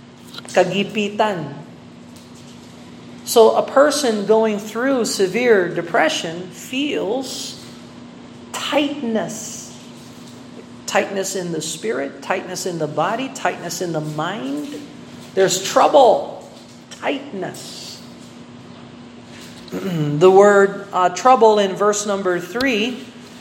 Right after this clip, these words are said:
"I remember God and was troubled." Verse number three, yung troubled naman dyan, great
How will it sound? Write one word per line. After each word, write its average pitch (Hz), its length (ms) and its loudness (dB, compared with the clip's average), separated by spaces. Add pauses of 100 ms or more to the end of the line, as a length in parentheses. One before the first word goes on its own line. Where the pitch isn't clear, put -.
"I 156 140 6
remember 185 560 0
God 185 420 2
and 185 300 -6
was 170 320 0
troubled." 208 1040 4 (320)
Verse 180 260 0
number 185 300 -2
three, 220 400 -2 (400)
yung 240 240 4
troubled 233 480 6
naman 233 340 -4
dyan, 180 320 -6 (880)
great 214 600 6